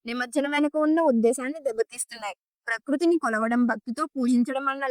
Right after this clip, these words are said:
లక్ష్యాన్ని పక్కన పెట్టి ప్రకృతి వినాశనానికి, ఆడంబరానికి పెద్దపీట వేస్తున్నాయి. అలాగే మనందరం ఒకటి తప్పకుండా గుర్తుపెట్టుకోవాలండి. వినాయకుని పూజ అంటే ప్రకృతికి గౌరవం, శాంతికి మార్గం మరియు ధర్మానికి నిలయంగా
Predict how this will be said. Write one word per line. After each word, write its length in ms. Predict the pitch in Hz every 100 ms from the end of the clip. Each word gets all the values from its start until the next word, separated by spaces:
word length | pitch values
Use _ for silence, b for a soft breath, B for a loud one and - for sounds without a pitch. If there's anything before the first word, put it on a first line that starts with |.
| 427
లక్ష్యాన్ని 420 | - 262 294 302
పక్కన 240 | 233 - 277 262
పెట్టి 240 | 226 226 214
ప్రకృతి 340 | 220 208 269 302
వినాశనానికి, 720 | 262 226 247 233 233 262 311 370 _ _ - 196
ఆడంబరానికి 680 | 214 226 233 233 240 262 349
పెద్దపీట 460 | 269 233 233 240 311 311
వేస్తున్నాయి. 580 | 277 - 233 208 190 170 _ _ _ _ _ -
అలాగే 280 | 247 349 370 339
మనందరం 360 | 311 262 277 320
ఒకటి 160 | 302 302
తప్పకుండా 400 | 247 233 254 285 294
గుర్తుపెట్టుకోవాలండి. 840 | 240 247 240 - 254 247 233 226 214
వినాయకుని 420 | 240 269 320 349 285
పూజ 180 | 262 302 294
అంటే 180 | 269 240 247
ప్రకృతికి 460 | 233 269 285 311 277
గౌరవం, 400 | 262 233 247 214 226
శాంతికి 420 | 247 233 254 311 311
మార్గం 320 | 240 233 226 220
మరియు 240 | 233 269 320 262
ధర్మానికి 480 | 226 233 262 294 294
నిలయంగా 420 | 226 226 233 262